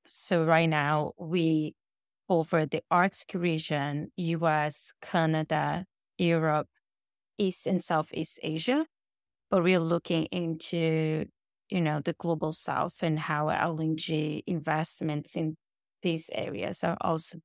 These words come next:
been increasing the last years. And in a nutshell, what some of the areas we have been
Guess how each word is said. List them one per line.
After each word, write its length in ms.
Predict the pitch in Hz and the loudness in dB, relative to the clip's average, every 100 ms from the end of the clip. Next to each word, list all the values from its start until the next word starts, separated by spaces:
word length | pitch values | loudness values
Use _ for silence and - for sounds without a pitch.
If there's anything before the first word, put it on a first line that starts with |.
| - | -8
been 200 | 170 160 | -4 -4
increasing 500 | 156 151 202 196 202 | -6 -10 -6 -2 0
the 100 | 202 | 2
last 340 | 208 208 - | 2 0 -2
years. 460 | 240 262 277 - - _ _ - | 0 0 -2 -8 -14 _ _ 0
And 360 | 208 202 185 - _ _ _ _ - | 4 4 2 -4 _ _ _ _ 0
in 140 | 214 | 4
a 80 | 214 | 6
nutshell, 680 | 202 208 208 - 190 175 - | 6 4 0 2 6 6 4
what 500 | 196 185 175 170 - - _ | -2 0 2 2 0 -8 _
some 280 | - 220 202 | -8 0 2
of 160 | 185 - | 2 -2
the 160 | 180 - | -6 -2
areas 500 | 185 175 170 165 - | 2 2 2 2 -2
we 80 | 170 | -4
have 260 | 170 170 | -4 -4
been 380 | 165 165 160 175 | -2 -2 -2 -8